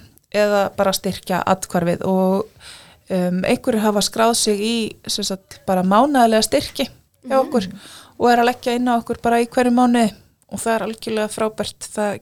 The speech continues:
Speaker 1: gerir alveg rosalega mikið fyrir okkur þó það sé ekki hárstyrkur á mánuði, að þá bara eftir því sem að fleiri,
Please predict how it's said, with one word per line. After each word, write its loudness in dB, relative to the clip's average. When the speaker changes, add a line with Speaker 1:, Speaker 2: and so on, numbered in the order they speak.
Speaker 1:
gerir 0
alveg -6
rosalega -4
mikið -4
fyrir -2
okkur -8
þó -2
það -6
sé -4
ekki -16
hárstyrkur -6
á 0
mánuði, 4
að 2
þá 4
bara 4
eftir -4
því -2
sem -2
að -2
fleiri, 2